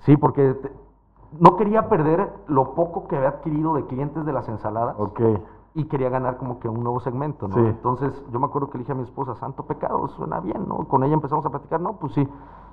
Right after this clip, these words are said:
Speaker 1: Pues dijimos, "Suena más también como a comida mexicana, suena como que, ah,
Speaker 2: Sí,
Speaker 1: no
Speaker 2: sí.
Speaker 1: está tan enfocado lo que íbamos a dar",
Speaker 2: Sí,
Speaker 1: ¿no?
Speaker 2: sí, sí.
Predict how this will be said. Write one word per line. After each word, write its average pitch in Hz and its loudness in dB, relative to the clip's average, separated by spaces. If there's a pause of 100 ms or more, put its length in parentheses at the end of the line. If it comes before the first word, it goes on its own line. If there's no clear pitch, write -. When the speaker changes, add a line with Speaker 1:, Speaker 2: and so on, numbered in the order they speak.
Speaker 1:
Pues 123 2
dijimos, 147 0 (140)
"Suena 160 2
más 160 2
también 160 -4
como 156 -2
a 120 -6
comida 131 -2
mexicana, 143 -2
suena 151 0
como 131 -4
que, 113 -2 (120)
ah, 50 -2 (220)
Speaker 2:
Sí, 120 -4
Speaker 1:
no 120 2
Speaker 2:
sí. 120 2
Speaker 1:
está 160 4
tan 170 4
enfocado 160 4
lo 156 2
que 135 -2
íbamos 147 0
a 120 -4
dar", 120 2
Speaker 2:
Sí, 127 -4
Speaker 1:
¿no? 123 2
Speaker 2:
sí, 123 -4
sí. 117 -6